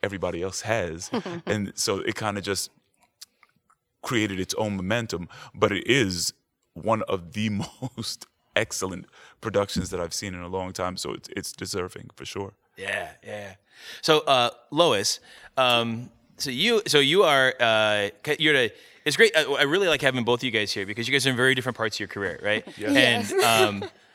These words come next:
Speaker 3: Lois are, is a, is a fabulously talented young performer,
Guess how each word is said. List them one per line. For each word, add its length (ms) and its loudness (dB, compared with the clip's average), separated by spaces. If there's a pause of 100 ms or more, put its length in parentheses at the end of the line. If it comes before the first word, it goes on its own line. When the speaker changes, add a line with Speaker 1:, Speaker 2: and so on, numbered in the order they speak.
Speaker 3:
Lois 380 4
are, 200 4
is 240 0
a, 200 -2
is 140 -2
a 60 -6 (220)
fabulously 880 2
talented 600 -2 (100)
young 200 -2
performer, 580 0